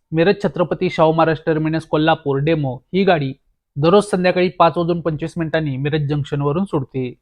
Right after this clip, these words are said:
तर कोल्हापूरला ही गाडी संध्याकाळी सहा वाजून पंधरा मिनिटांनी पोहोचते. मिरज ते कोल्हापूर हे सत्तेचाळीस किलोमीटरचे अंतर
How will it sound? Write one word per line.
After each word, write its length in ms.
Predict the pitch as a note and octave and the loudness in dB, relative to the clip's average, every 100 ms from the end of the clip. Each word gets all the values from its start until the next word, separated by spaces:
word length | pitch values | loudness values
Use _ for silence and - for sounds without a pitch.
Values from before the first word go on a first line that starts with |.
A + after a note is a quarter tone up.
| _ _ _ _ - | _ _ _ _ -6
तर 80 | D3 | -2
कोल्हापूरला 520 | E3 D#3+ F3+ F#3 F#3 | 2 4 4 4 4
ही 140 | F#3 | 4
गाडी 360 | F#3 F3+ C3 C3+ | 4 4 2 -4
संध्याकाळी 480 | - D3+ E3 F3 E3+ | -4 0 0 0 -4
सहा 260 | - D#3 | 2 4
वाजून 260 | D#3 D#3 D#3+ | 4 2 -2
पंधरा 280 | D#3 C#3+ C#3 | -2 -2 -2
मिनिटांनी 340 | C#3+ C#3 F3+ | -2 -2 -4
पोहोचते. 720 | G#3+ D3+ C#3 C3 - B2+ A#2+ - _ _ _ _ _ _ - | 0 2 2 -2 -6 -8 -8 -14 _ _ _ _ _ _ -2
मिरज 260 | E3+ G#3 G#3+ | 2 2 2
ते 40 | |
कोल्हापूर 540 | A#3 A3 G3+ - D3+ C#3 - - | 2 4 4 4 -2 -4 -8 -6
हे 80 | F3 | -2
सत्तेचाळीस 500 | F3 - F3+ G3 F#3+ | 0 0 2 0 2
किलोमीटरचे 480 | G3 F#3 F3+ E3+ F#3 | 0 0 -2 0 0
अंतर 300 | D3+ C#3 | 0 -2